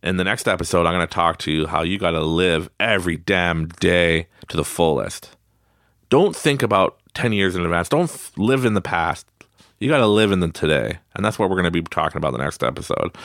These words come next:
So thank you very much. This is Mike, and this is Life Changers,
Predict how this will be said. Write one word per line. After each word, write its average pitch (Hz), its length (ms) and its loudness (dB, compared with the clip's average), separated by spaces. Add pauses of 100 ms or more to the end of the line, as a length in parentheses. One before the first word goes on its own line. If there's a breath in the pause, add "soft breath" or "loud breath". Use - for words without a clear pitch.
(300 loud breath)
So 95 160 0
thank 135 140 0
you 165 60 4
very 147 160 2
much. - 500 0 (440 loud breath)
This 87 200 -4
is 82 100 -4
Mike, 107 300 -2
and 87 100 -4
this 85 140 -4
is 92 60 -6
Life 104 180 0
Changers, 120 540 -2